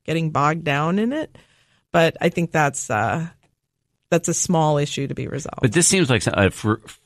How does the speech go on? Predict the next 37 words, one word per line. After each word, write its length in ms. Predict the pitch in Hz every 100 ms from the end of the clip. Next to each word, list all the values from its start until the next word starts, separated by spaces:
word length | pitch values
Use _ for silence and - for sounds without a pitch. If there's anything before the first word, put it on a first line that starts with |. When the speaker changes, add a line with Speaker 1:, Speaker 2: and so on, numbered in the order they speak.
| -
Speaker 2:
fertile 540 | 107 95 90 85 - _ _ -
area 400 | 110 101 95 80
to 240 | - -
start 400 | 82 - 87 78
studying. 400 | - - 120 117
Speaker 1:
It 40 | -
could 160 | 202
be, 100 | 170 156
Speaker 2:
You 100 | 160
know, 120 | 90
Speaker 1:
yeah. 100 | 110
Speaker 2:
if 120 | 104
this 260 | 90 123 -
attitude 680 | 101 104 107 87 98 90 80
that 100 | 65
you're 180 | 80 87
recommending, 680 | 82 80 80 110 90 78 71
the 120 | 71
goodish 480 | 65 90 87 82 -
person, 500 | 82 76 - 67 69 _ _ _ -
can 280 | 120 110 104
we, 440 | 104 98 87 - _ -
can 220 | 101 101
we 100 | 90
say 420 | - 104 104 101
with 320 | 92 87 -
confidence 420 | - 104 127 80 90
that 100 | 85
actually 320 | 85 85 80
it 40 |
will 200 | 73 78
improve 400 | 71 71 90 73
behavior? 460 | 67 69 101 - - 233
Speaker 1:
Well, 340 | 254 285 233 240
li-, 180 | 254 -
oh, 200 | 269 233
so 300 | - 269